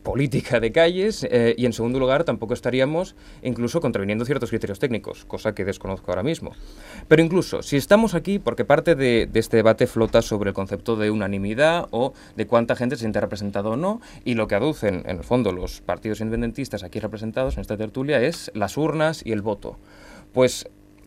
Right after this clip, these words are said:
y en el fondo lo que decía el señor Puigdomènech, que es que a los, eh, los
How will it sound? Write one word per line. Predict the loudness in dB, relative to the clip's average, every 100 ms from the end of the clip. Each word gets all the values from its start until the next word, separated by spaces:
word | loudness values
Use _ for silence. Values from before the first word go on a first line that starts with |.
| -18 -4
y | 0
en | 0
el |
fondo | 0 0 2
lo |
que | 0
decía | -4 -2 2 4 2
el |
señor | 0 -4 -4
Puigdomènech, | 0 2 4 2 2
que |
es | 0 2
que | 2
a | 2
los, | 0 -6
eh, | -8 -8 -6
los | -12 -12